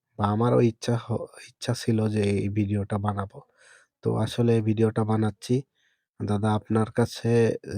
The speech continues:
গেলে ভিডিওটা কেমন হচ্ছে অবশ্যই কমেন্টে জানাবেন। তো এখানে আমরা দেখেন যে ঢালাইটা দিচ্ছি,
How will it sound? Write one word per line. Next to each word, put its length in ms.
গেলে 300
ভিডিওটা 380
কেমন 360
হচ্ছে 300
অবশ্যই 400
কমেন্টে 480
জানাবেন। 500
তো 260
এখানে 580
আমরা 340
দেখেন 460
যে 180
ঢালাইটা 460
দিচ্ছি, 500